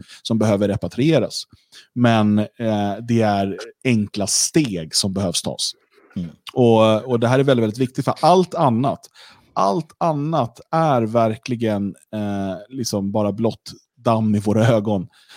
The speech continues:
Speaker 1: Eh, det, det, det, det är helt, eh, meningslöst. Alla de här praten om integrationsåtgärder eller språkkrav eller slöjförbud eller vad, vad det nu är man hittar på,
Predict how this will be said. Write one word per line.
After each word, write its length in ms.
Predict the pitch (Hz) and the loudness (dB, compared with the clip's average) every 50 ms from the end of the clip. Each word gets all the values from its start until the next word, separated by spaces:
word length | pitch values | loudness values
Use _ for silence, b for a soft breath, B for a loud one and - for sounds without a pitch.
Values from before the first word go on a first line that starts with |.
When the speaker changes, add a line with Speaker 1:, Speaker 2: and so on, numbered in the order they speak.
| B B B | B B B
Speaker 1:
Eh, 80 | - 117 113 110 107 104 104 107 107 107 123 123 127 139 143 147 - _ - | -2 0 2 2 2 0 0 -2 -4 -4 -6 -8 -10 -12 -14 -16 -12 _ 0
det, 80 | 135 | 0
det, 140 | 120 135 135 - | 0 0 -2 -2
det, 260 | 143 139 139 131 117 | 2 4 4 4 4
det 120 | 120 143 139 | 4 4 4
är 200 | 139 139 139 135 | 4 6 4 4
helt, 720 | 123 - 175 170 151 135 113 104 - _ _ - - - - 156 | 2 2 4 6 6 6 4 4 0 _ _ -14 -12 -10 -6 -2
eh, 320 | 143 123 113 110 107 107 | 0 2 2 2 2 2
meningslöst. 640 | 120 127 117 110 107 107 - - 127 110 101 - - | 2 2 2 2 2 0 2 2 2 2 2 0 0
Alla 280 | - 156 156 156 156 151 | 2 2 4 6 6 4
de 40 | 143 | 4
här 60 | 120 - | 2 2
praten 320 | - 127 113 - - 107 | 2 2 2 2 0 -2
om 140 | 107 107 98 - - | -2 -2 -4 -4 0
integrationsåtgärder 2000 | 143 135 123 120 117 - 120 110 113 113 110 - - - 139 127 123 117 107 - - 117 110 - - 127 131 127 123 123 120 117 113 110 110 113 110 107 104 | 2 2 2 2 0 -2 -4 -4 -4 -4 -6 -6 -2 -2 -2 0 -2 -2 -4 -4 -4 -4 -4 -2 -2 0 0 2 2 2 2 0 0 0 -2 -2 -2 0 -2
eller 400 | 110 113 110 113 113 113 110 107 104 B B B B B B B B B - | -2 -2 -2 0 0 0 0 0 -4 B B B B B B B B B -6
språkkrav 1300 | - - - - - 147 143 147 139 135 123 110 - _ - - - 139 135 131 131 127 123 120 117 | -4 -4 -4 -2 2 4 4 6 6 4 4 2 0 _ -6 -2 0 2 4 4 4 4 4 2 0
eller 120 | 120 117 110 | -2 -4 -4
slöjförbud 1120 | - - - - 139 139 135 135 127 117 113 - 135 123 123 135 135 135 127 123 120 117 | -4 -4 -4 -2 0 0 0 2 0 -2 -2 -2 -4 -2 0 0 0 0 0 0 -2 0
eller 140 | 127 131 131 | 2 2 2
vad, 220 | 135 143 127 156 | 4 2 2 2
vad 260 | 156 170 170 185 180 175 | 2 4 6 6 4 4
det 60 | 165 | 4
nu 200 | 160 151 143 139 | 2 2 2 2
är 60 | 131 | 0
man 120 | 131 127 | 0 -2
hittar 200 | 131 135 - - | -2 -2 -4 -6
på, 340 | 135 - 220 214 - - - | -6 -4 -4 -4 -4 -4 -8